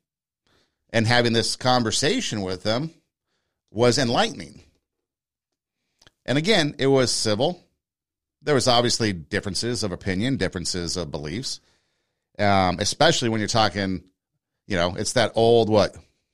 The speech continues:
kind of joke, Catholic, Muslim, and Christian walk into a classroom in this case and have conversation.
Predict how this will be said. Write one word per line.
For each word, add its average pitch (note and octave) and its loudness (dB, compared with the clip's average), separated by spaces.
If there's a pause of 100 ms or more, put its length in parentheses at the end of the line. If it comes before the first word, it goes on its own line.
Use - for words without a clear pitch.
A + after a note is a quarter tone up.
(340)
kind G#2 -2
of D2+ -8
joke, G#2 0 (1200)
Catholic, G#2+ 0
Muslim, G2+ 0
and F2+ -6
Christian G#2+ -2
walk F#2+ 2
into G2 -2
a F#2+ 0
classroom G2+ -2
in A#2 0
this A#2+ 0
case B2+ 2
and G#2 0
have G#2+ 0
conversation. A2 -2